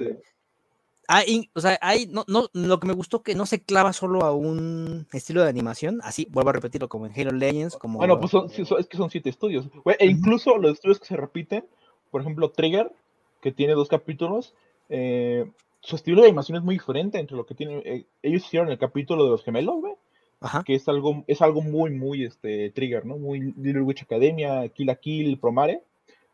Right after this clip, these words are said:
Speaker 1: pero lo hicieron también el, el anciano, güey. O sea,
Speaker 2: Sí,
Speaker 1: que
Speaker 2: ah,
Speaker 1: tú
Speaker 2: no,
Speaker 1: ves
Speaker 2: el
Speaker 1: eso,
Speaker 2: anciano, el anciano
Speaker 1: tú ves esas dos cosas, güey,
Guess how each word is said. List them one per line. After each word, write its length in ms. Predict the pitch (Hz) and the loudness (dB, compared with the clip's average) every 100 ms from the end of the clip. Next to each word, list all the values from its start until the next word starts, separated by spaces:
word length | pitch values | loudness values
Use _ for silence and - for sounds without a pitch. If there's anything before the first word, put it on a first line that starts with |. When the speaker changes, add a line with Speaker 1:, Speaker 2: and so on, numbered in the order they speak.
| - | 2
Speaker 1:
pero 140 | 143 | 6
lo 140 | 143 - | 6 4
hicieron 360 | 151 147 160 | -2 2 4
también 280 | 156 135 147 | 2 0 -2
el, 120 | 143 | -2
el 180 | 123 123 | -2 -4
anciano, 560 | 110 107 139 170 175 117 | -6 -6 -6 -6 -6 -10
güey. 120 | 113 - _ _ _ | -14 -20 _ _ _
O 60 | 131 | -8
sea, 80 | 131 | -6
Speaker 2:
Sí, 60 | 147 | 0
Speaker 1:
que 40 | |
Speaker 2:
ah, 100 | 143 | 2
Speaker 1:
tú 40 | 139 | 4
Speaker 2:
no, 80 | |
Speaker 1:
ves 140 | 135 123 | 4 4
Speaker 2:
el 80 | 123 | 0
Speaker 1:
eso, 40 | |
Speaker 2:
anciano, 360 | - - 131 139 | -2 -4 -4 -4
el 120 | 123 | -6
anciano 360 | 113 127 135 147 | -6 -6 -4 0
Speaker 1:
tú 160 | 226 | 2
ves 240 | 233 233 247 | 4 2 2
esas 320 | 240 240 202 | 4 4 4
dos 280 | 185 202 - | 2 0 -4
cosas, 380 | 190 185 214 202 | -4 0 0 -2
güey, 240 | 220 370 | -4 -6